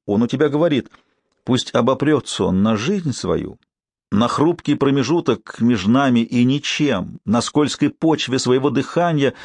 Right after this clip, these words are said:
рисует он бесцветные мечты и наблюдает стылые надежды». Я холодела,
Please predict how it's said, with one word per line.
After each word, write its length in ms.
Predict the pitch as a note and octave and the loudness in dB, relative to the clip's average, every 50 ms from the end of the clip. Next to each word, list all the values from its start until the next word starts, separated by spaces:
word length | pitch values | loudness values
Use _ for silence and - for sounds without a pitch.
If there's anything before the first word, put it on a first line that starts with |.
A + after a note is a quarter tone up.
| - - - - - | -20 -20 -10 -4 0
рисует 440 | G#2 B2+ - - D3 D3 D3+ D3 | 0 0 2 2 2 2 2 2
он 140 | C#3+ C3+ B2+ | 2 0 0
бесцветные 680 | A#2 C3+ - - - - D3 D3+ D3 - B2 B2+ C3 | 0 -2 -4 -4 -4 -2 -2 0 0 2 2 2 2
мечты 640 | C3 A#2+ A#2 - - - - - - G#3 F#3+ - - _ - | 2 2 0 -2 -4 -6 -4 -2 -2 -2 -2 -2 -6 _ -2
и 80 | - A2+ | 2 2
наблюдает 500 | A#2+ A#2+ G#2+ B2 B2+ B2+ D3 C#3+ C3 - | 4 4 2 2 2 2 2 2 0 -2
стылые 400 | - - - D3+ D#3 D3+ D3 C#3+ | -4 -2 0 0 2 2 0 0
надежды». 540 | C#3+ D3+ C#3 D3+ E3 C#3 F2 D#2+ E2 D#2 - _ _ _ _ _ _ _ - | -2 -2 -2 0 0 0 0 -2 -6 -6 -8 _ _ _ _ _ _ _ -8
Я 180 | - E2 G2 | -6 -4 -4
холодела, 760 | G2 - - B2 C3+ D#3+ F3+ F3 G3 A#3 A#3 G3+ A#2 D#2 | -4 -2 -2 0 0 0 0 0 2 2 2 2 0 -2